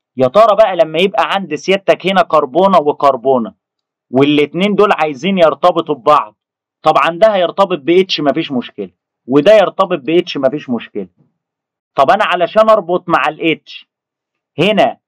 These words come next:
خدت اوربيتال من ال اس بي مع اوربيتال من الاس بتاع ال اتش. طيب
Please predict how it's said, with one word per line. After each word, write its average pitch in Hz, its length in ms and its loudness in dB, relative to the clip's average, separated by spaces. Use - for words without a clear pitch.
خدت 214 420 -2
اوربيتال 180 640 0
من 175 140 -4
ال 165 200 -2
اس 185 260 -4
بي 139 380 -2
مع 156 260 0
اوربيتال 165 520 -2
من 196 140 0
الاس 208 460 -2
بتاع 135 220 0
ال 165 240 0
اتش. - 340 -8
طيب 135 380 0